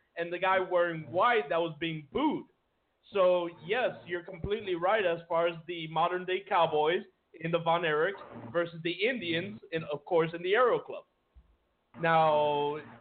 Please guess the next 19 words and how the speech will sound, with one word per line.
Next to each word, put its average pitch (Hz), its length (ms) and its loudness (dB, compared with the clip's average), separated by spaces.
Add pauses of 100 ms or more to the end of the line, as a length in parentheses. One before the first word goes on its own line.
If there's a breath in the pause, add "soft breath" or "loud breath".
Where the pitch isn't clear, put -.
(160)
it, 180 160 -12 (200)
funny, 220 340 0 (220)
and 202 160 2
again, 220 240 0
it's 175 280 -6
funny 220 280 0
how 170 460 2 (160)
the 175 80 -2
tables 208 400 0 (100)
turn 196 240 -4
in 165 100 -8
that 208 260 0
situation, 170 560 -6
too, 277 220 -8
because 180 380 0 (300)
the 170 80 -2
fans 220 340 0
are 185 80 0
cheering 196 580 -2